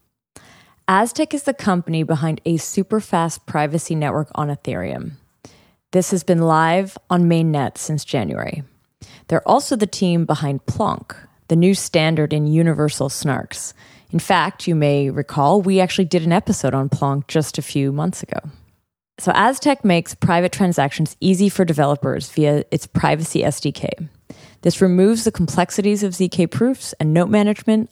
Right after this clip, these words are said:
letting you focus on building your dApp. With Aztec Network, you can build custom private assets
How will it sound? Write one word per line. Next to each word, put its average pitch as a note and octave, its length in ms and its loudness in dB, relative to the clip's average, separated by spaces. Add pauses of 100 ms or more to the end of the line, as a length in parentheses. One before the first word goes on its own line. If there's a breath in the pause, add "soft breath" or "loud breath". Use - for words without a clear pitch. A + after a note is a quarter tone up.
(120)
letting D#3 280 2
you E3+ 140 4
focus E3 420 0
on D3+ 140 -2
building C#3+ 300 0
your C3+ 120 -4
dApp. - 400 -4 (500 loud breath)
With E3+ 180 0
Aztec E3 420 2
Network, A3 560 0
you E3 100 -2
can E3 160 2
build D3 340 2 (280)
custom A#3+ 480 2
private F#3 420 2
assets E3+ 480 0